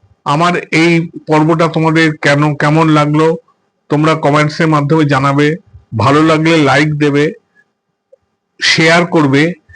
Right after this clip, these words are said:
এবং অবশ্যই আমার এই YouTube চ্যানেল বারো মাসে তেরো পার্বণ এখানে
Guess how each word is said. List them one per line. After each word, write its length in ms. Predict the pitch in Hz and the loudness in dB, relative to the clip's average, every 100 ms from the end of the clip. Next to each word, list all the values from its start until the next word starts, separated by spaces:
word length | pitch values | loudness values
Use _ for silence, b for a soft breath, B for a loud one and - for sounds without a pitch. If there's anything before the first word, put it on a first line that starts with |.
| B B | B B
এবং 280 | 135 151 165 | -2 -2 -2
অবশ্যই 680 | 160 156 185 - 208 190 185 - | 0 2 2 0 0 0 0 -4
আমার 280 | 143 143 151 151 | -4 -2 -2 -2
এই 260 | 151 143 143 | -2 0 0
YouTube 340 | 143 156 147 | 0 -2 -2
চ্যানেল 380 | 151 143 143 143 | -2 -2 -2 -2
বারো 280 | 127 127 139 | -2 0 0
মাসে 340 | 135 - 143 | -2 -2 -4
তেরো 260 | 139 131 131 | -2 -2 0
পার্বণ 420 | 131 127 131 139 - | -2 -2 -4 -6 -6
এখানে 460 | 131 135 135 147 | -4 -2 -2 -4